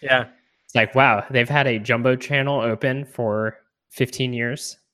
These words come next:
Speaker 1: You know, speaking of friendship, I thought that the, uh,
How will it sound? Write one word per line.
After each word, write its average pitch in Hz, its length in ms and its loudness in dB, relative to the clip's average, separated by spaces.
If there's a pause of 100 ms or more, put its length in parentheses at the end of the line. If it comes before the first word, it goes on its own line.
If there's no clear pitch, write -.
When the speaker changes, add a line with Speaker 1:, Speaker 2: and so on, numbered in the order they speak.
(1300)
Speaker 1:
You 220 120 2
know, 226 220 6
speaking 277 340 0
of 254 80 2
friendship, 208 680 4
I 185 100 4
thought 226 300 4
that 180 440 4
the, 160 520 4
uh, 143 460 6